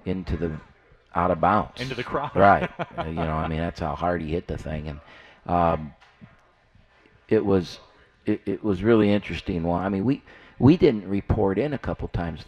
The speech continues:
Speaker 1: properly. I mean, you would think really good players who are on scholarship would know how to go down to the scores table and, and go in a game. And, uh, we didn't do that very well <laughs> last night. We had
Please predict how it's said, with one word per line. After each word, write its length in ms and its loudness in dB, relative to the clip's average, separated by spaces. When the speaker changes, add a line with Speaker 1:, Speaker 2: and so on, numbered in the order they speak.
Speaker 1:
properly. 540 -6
I 40 -8
mean, 180 -8
you 160 -6
would 140 -4
think 260 -8
really 360 2
good 240 0
players 420 0
who 140 -2
are 140 -2
on 180 -6
scholarship 640 -6
would 100 -4
know 200 -4
how 180 -4
to 80 -4
go 140 -4
down 280 -4
to 80 -12
the 120 -10
scores 400 -6
table 320 -6
and, 200 -12
and 160 -8
go 180 -2
in 120 -6
a 40 -6
game. 400 -6
And, 300 -4
uh, 380 -4
we 180 -2
didn't 300 0
do 200 4
that 240 -4
very 240 -6
well 220 -6
<laughs> 20 -8
last 320 -6
night. 160 -6
We 100 -2
had 140 -4